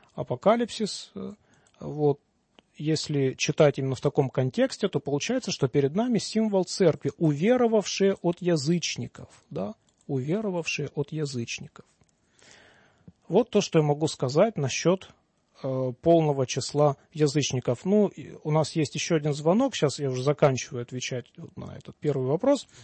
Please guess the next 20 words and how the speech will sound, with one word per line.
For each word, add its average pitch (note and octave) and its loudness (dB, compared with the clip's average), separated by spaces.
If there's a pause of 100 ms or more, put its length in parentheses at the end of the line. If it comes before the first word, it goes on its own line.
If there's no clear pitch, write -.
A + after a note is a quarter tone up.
(920)
Э, D#3+ -8
вы D#3 -2
спросили, G3 4
а D#3+ 8
как G3 6
же D3+ 6
остальные D#3 2
люди? F3 2 (540)
Ну, G3 6
э, E3+ 4
дело F#3+ 6
в - 0
том, G#3+ 4
что, D#3 8 (640)
э, C#3+ 0
речь F#3 6
идёт F3+ 4
о D3 2
конце E3+ 4
времён, D#3 2